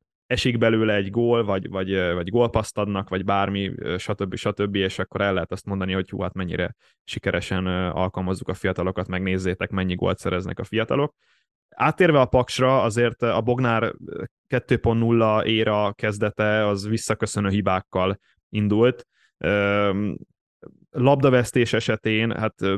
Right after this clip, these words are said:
tényleg, mint pókafalon úgy rohangáltak a Paks játékosai, meg, meg elképesztően rendezetlen a védekezés.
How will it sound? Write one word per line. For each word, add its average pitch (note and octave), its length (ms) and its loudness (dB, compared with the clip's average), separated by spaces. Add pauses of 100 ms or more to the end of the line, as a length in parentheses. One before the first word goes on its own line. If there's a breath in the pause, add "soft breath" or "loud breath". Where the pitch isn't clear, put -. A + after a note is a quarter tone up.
(140)
tényleg, G2 400 0
mint G2+ 340 -4
pókafalon G#2 600 0
úgy G#2 120 0
rohangáltak G2 600 0
a G#2 40 -2
Paks - 260 -6
játékosai, A2 640 0
meg, G2+ 260 -2
meg G2+ 160 -4 (140)
elképesztően G#2 680 -2
rendezetlen F#2+ 540 -2
a F#2+ 60 -2
védekezés. F#2 760 -4